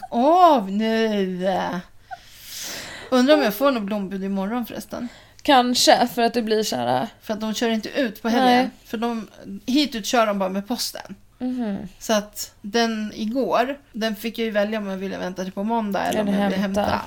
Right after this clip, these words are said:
Speaker 2: Mm.
Speaker 1: Och då hämtade jag den. Men det kan ju ha kommit in under helgen. Och då kommer den med postbilen imorgon i så fall. Men jag
Speaker 2: Mm.
Speaker 1: ska inte förvänta mig för mycket. Jag har ju fan blommor.
Speaker 2: Eh, ja, det har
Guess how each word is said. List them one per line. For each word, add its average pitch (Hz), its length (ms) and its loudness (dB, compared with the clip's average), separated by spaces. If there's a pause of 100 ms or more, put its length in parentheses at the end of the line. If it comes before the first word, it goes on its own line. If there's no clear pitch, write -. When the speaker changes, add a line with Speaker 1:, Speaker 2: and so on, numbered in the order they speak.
(100)
Speaker 2:
Mm. 208 300 -4 (500)
Speaker 1:
Och 185 80 -8
då 190 80 -6
hämtade 190 420 -6
jag - 100 -10
den. - 140 -16 (360)
Men 214 160 -6
det 202 60 -6
kan 214 260 -2
ju 262 80 2
ha 254 80 2
kommit 220 320 -4
in 196 140 -8
under 202 200 -6
helgen. 226 520 -8 (180)
Och 214 80 -10
då 214 100 -8
kommer 208 260 -6
den 196 120 -6
med 196 120 -10
postbilen 208 560 -10
imorgon 202 360 -8
i 214 80 -8
så 208 160 -12
fall. - 320 -12
Men 285 100 -16
jag 254 100 -8
Speaker 2:
Mm. 202 120 -2
Speaker 1:
ska 240 140 -10
inte 202 180 -8
förvänta - 380 -16
mig 110 100 -14
för - 120 -18
mycket. 220 180 -12
Jag 170 100 -6
har 220 200 -2
ju 190 100 -10
fan 185 400 -8
blommor. 190 400 -8 (340)
Speaker 2:
Eh, 240 100 0 (140)
ja, 208 300 6
det 196 60 0
har 190 240 -2